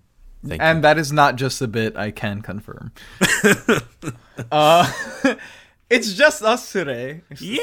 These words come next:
Speaker 1: Yay.
Speaker 2: John and Palazzo show.
Speaker 1: Yeah.
Speaker 2: What's up?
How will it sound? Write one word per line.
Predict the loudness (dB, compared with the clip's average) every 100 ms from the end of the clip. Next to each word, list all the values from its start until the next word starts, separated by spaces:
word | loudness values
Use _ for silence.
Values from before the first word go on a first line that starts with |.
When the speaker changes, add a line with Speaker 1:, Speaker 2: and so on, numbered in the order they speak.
| -2
Speaker 1:
Yay. | 0 4
Speaker 2:
John | 4 4
and | 0
Palazzo | -2 0 2 0 -2 -8
show. | -10 -12 -12 -12 -14 -14 -10
Speaker 1:
Yeah. | -6 0 2 2 0 -4 -8 -14 _ -20 -18
Speaker 2:
What's | -12 -8 -2
up? | -2 -2 -6